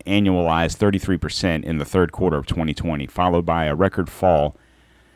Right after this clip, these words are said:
as a consequence of the corona-, uh, coronavirus pandemic. The recovery, although strong, hasn't yet brought economic activity back to the pre-, pre-pandemic levels. Mister Trump said,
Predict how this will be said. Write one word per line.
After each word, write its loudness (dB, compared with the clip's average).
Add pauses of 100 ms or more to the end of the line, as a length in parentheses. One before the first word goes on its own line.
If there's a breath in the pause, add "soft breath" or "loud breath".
(120)
as -2
a -4
consequence 0
of -2
the -4
corona-, 0 (160)
uh, -4 (380)
coronavirus 0
pandemic. -4 (840 soft breath)
The 2
recovery, 4
although 2
strong, 6 (680 loud breath)
hasn't 2
yet 2
brought 4 (200)
economic 0
activity 0
back 0
to -10
the -8
pre-, -2 (120)
pre-pandemic 0
levels. -8 (1160 soft breath)
Mister -2
Trump 2
said, 4